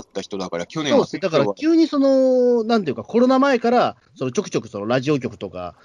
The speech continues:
Speaker 2: そのテレビ局からお話いただいて、
Speaker 1: うん。
Speaker 2: 出るようになったのが本当去年。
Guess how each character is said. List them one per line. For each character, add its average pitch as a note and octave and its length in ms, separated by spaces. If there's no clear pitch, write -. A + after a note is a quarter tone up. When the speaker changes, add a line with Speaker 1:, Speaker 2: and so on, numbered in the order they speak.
Speaker 2:
そ G#2 80
の G#2+ 100
テ A2 100
レ C3+ 80
ビ C#3 100
局 B2 200
か G2 140
ら F#2 100
お G#2 60
話 A2 280
い G#2 40
た C#3+ 100
だ E3 100
い F3 80
て、 F3+ 280
Speaker 1:
う F3+ 40
ん。 F3+ 60
Speaker 2:
出 C#4+ 100
る C#4+ 60
よ C#4 60
う B3 40
に B3 40
な C4 80
っ - 20
た D4 80
の C4 60
が F3 40
本 E3+ 100
当 D#3+ 80
去 D#3+ 140
年。 G2+ 220